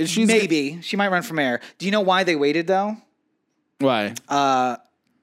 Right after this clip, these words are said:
Speaker 2: there was rumors, and I believe the undisclosed team knew that the H B O series was going to use trial testimony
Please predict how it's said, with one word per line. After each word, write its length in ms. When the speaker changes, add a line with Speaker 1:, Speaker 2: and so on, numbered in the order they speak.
Speaker 2:
there 300
was 180
rumors, 760
and 440
I 140
believe 560
the 160
undisclosed 600
team 380
knew 400
that 200
the 180
H 280
B 180
O 340
series 460
was 140
going 240
to 100
use 460
trial 480
testimony 800